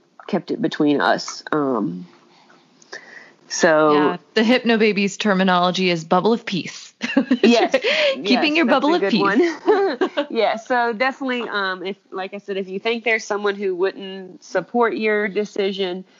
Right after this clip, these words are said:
Speaker 1: I would say just don't, don't tell 'em until you're there, um, or until after the birth, um, you know, because you just don't need the negativity.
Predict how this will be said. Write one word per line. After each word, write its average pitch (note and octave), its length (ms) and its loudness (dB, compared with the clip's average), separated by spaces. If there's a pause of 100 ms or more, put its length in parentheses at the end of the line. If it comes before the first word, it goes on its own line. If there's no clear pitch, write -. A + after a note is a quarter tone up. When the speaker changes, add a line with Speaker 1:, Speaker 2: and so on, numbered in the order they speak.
(140)
Speaker 1:
I F3 100 2
would F#3 160 -2
say G#3+ 180 0
just A3 320 -6 (160)
don't, A3 320 0
don't B3 240 0
tell C#4+ 240 0
'em G3+ 140 -2
until G3 340 -2
you're F#3+ 300 0
there, A#3 720 0
um, F3 560 -4 (640)
or F#3 180 0
until F3+ 300 -2
after G3+ 420 0
the G3+ 80 -2
birth, G3+ 420 0 (440)
um, E3 500 -4 (500)
you F#3+ 100 2
know, E3 200 0
because F3 480 -4
you F3+ 80 0
just F#3 220 0
don't F3+ 220 2
need F3 280 0
the E3 80 0
negativity. D#3 800 0